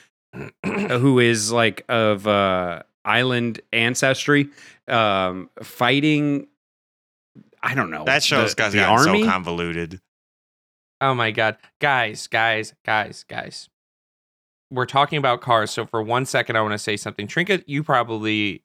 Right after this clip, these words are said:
Speaker 2: Zach, the
Speaker 3: um,
Speaker 2: car expert.
Speaker 3: Yeah, I'm a car
Speaker 1: Yeah.
Speaker 3: expert. Listen, you probably encounter this because in South Carolina, it's probably even more prevalent than out here. Do, uh,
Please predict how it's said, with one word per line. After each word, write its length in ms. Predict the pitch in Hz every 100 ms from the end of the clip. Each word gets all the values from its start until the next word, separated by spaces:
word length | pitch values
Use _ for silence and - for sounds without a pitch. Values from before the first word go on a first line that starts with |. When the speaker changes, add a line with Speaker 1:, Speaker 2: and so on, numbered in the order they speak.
| -
Speaker 2:
Zach, 260 | 92 95
the 80 | 92
Speaker 3:
um, 60 | -
Speaker 2:
car 260 | 90 90
expert. 460 | 87 82 - 92 98 _ _ _ _ 107
Speaker 3:
Yeah, 260 | 107 101 98
I'm 100 | 117
a 60 |
car 200 | 131 123
Speaker 1:
Yeah. 60 | 107
Speaker 3:
expert. 260 | 113 - 92
Listen, 240 | 117 - - -
you 160 | 139 190
probably 580 | 190 175 165 147 131 120
encounter 360 | 120 120 123
this 180 | 123 131
because 300 | - 120 117
in 80 | 110
South 240 | 117 107
Carolina, 420 | - 110 104 104 104
it's 100 | -
probably 260 | 110 104
even 240 | 90 110 107
more 160 | 107
prevalent 400 | 104 110 107 104
than 100 | 107
out 140 | 101 101
here. 140 | 113
Do, 180 | 117 117
uh, 60 | -